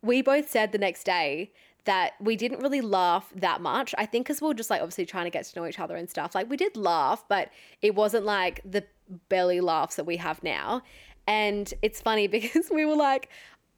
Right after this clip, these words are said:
"We, let's go camping." And we, like, literally decided we were gonna go camping the next day. And then the next day we both messaged each other and were like, "We're not going camping. Like, that's not happening." And then we hung out the next day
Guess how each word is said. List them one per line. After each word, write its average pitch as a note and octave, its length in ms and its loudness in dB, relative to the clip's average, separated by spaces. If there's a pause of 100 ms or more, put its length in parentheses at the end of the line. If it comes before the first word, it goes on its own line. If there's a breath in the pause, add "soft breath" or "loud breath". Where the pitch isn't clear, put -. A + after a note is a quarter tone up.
(460)
"We, C#4 140 4
let's D#4 180 4
go F4 140 2
camping." D#4+ 460 2
And G#3 60 0
we, G#3+ 80 6
like, G#3 160 4
literally B3+ 340 2
decided G3+ 500 2
we G3+ 60 4
were G3 40 4
gonna G3 140 2
go F#3+ 140 2
camping F3+ 340 -4
the F3 60 0
next E3 220 -4
day. C#3+ 260 0
And F#3+ 100 -2
then F#3+ 100 0
the F#3 80 0
next F3+ 220 -2
day F3 160 0
we F3+ 100 0
both F3 280 -2
messaged F3 240 -6
each - 80 -6
other E3 160 -2
and E3 80 -4
were E3 80 -4
like, D#3+ 280 -2
"We're G3 80 2
not F3+ 200 -4
going - 180 -8
camping. - 320 -8
Like, F2+ 160 -8
that's G#3 200 0
not F#3+ 120 -2
happening." F#3+ 460 -6 (380 loud breath)
And A#3+ 180 2
then B3 140 4
we B3 100 4
hung B3 260 0
out C#4 220 0
the G#3+ 80 4
next G#3 240 -2
day G3+ 420 0